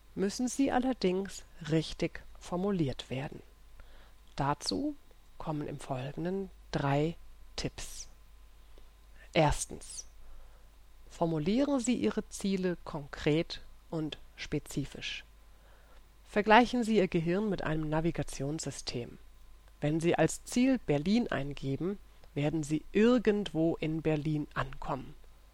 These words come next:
Und glauben Sie mir, Berlin ist groß. Aber kommen Sie dann auch dahin,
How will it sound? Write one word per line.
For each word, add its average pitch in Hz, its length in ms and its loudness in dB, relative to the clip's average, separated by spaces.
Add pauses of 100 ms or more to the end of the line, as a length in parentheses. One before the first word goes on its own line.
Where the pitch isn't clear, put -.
(140)
Und 170 240 -2
glauben 165 380 6
Sie 160 120 0
mir, 156 300 2 (220)
Berlin 180 580 2 (220)
ist 143 400 -4 (240)
groß. - 560 -2 (720)
Aber 170 400 8 (1040)
kommen 160 260 4
Sie 151 100 0
dann 147 200 4
auch - 160 -2
dahin, 175 680 6